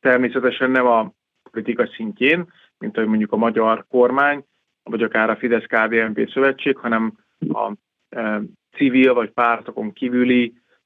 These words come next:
ö, világból érkezően, de ez ellen az ideológiai elnyomás ellen, ö, harcolunk, amelyik a szólásszabadság, ö, jegyében, nevében, ö,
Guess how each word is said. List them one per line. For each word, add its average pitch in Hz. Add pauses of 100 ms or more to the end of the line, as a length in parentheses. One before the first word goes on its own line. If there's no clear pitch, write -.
ö, 107 (180)
világból 117
érkezően, 139 (220)
de 123 (220)
ez 135
ellen 117
az 120
ideológiai 113
elnyomás 104
ellen, 110 (420)
ö, 123
harcolunk, 147
amelyik 120
a 120
szólásszabadság, 113 (160)
ö, 113 (120)
jegyében, 117
nevében, 113 (380)
ö, 107